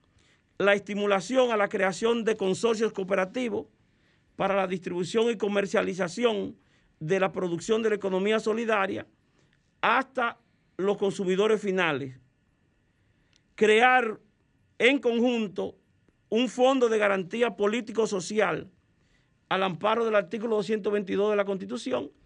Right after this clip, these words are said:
Y aquí precisamente se habló con mucha certeza de lo que tiene que ver con la alianza público-privada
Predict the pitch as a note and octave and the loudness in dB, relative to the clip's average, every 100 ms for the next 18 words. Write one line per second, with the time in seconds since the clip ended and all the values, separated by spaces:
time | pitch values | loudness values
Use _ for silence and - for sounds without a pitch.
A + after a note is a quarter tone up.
0 | _ _ _ _ G3 G#3 G3+ A#3 A#3 A#3+ | _ _ _ _ 2 2 2 -2 0 2
1 | A#3+ A#3 A3+ A#3 A3 A3+ G3+ F#3+ A#3+ A3+ | 2 2 2 0 0 2 2 4 2 2
2 | G3 F3+ G3 G3+ G#3+ G#3+ G3+ A3+ F#3+ - | 0 -4 -4 -2 -2 -4 0 0 0 -4
3 | - _ _ _ _ _ _ _ - D#3 | -12 _ _ _ _ _ _ _ -4 0
4 | F#3+ F#3 F3 A3 B3 G#3+ G3+ G#3+ A#3 A3+ | 2 0 -2 0 0 0 2 2 2 0
5 | - - _ _ _ _ _ _ _ _ | -6 -16 _ _ _ _ _ _ _ _
6 | _ G3+ G#3+ G3+ F#3+ A3 A#3 B3+ A#3+ G#3 | _ 2 4 4 4 4 2 2 -2 -4
7 | - A3+ C4 B3+ A3+ G3+ F3+ D#3+ C3+ - | -2 0 2 2 0 -2 -2 -2 -2 -4
8 | B2+ | -14